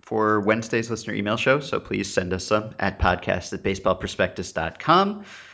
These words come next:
Please join the Facebook group if you want to check out the links that I said I would post there at facebook dot com slash groups slash effectively wild.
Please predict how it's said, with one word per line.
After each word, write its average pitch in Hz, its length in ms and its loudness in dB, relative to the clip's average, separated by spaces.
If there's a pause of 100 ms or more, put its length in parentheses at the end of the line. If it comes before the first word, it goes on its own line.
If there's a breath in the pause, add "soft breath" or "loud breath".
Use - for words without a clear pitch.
(180 loud breath)
Please 95 560 0
join 135 360 2
the 127 60 0
Facebook 151 400 2
group 214 260 0
if - 160 -6
you 104 220 0
want 98 240 2
to 101 120 -4
check - 260 2
out 95 200 4
the 101 80 0
links 156 300 2
that 139 140 2
I 131 100 4
said 135 200 0
I 117 80 4
would 110 160 0
post 190 260 4
there 139 320 4 (260 loud breath)
at - 260 0
facebook 113 400 0
dot 95 200 2
com 98 420 -2
slash - 380 -4
groups 104 500 -6
slash - 580 -2
effectively 90 540 -2
wild. 113 420 4